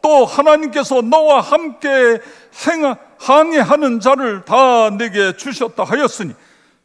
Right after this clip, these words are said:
그러므로 여러분이여, 안심하라.'" 여러분, 지금 이, 이 배 안에 있는 이백칠십육 명은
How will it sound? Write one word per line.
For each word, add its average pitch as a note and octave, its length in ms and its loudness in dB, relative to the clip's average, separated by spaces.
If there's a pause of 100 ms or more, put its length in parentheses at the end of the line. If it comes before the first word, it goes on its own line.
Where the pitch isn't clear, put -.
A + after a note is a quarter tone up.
(120)
그러므로 - 640 -16 (140)
여러분이여, A#2 840 -16 (240)
안심하라.'" - 1160 -20 (3250)
여러분, A2+ 520 -20 (440)
지금 D3 420 -18 (240)
이, D#3 200 -20 (100)
이 F3 80 -20
배 C#3 220 -18
안에 C3 300 -14
있는 D3 260 -18
이백칠십육 E3 840 -16
명은 A#2 580 -18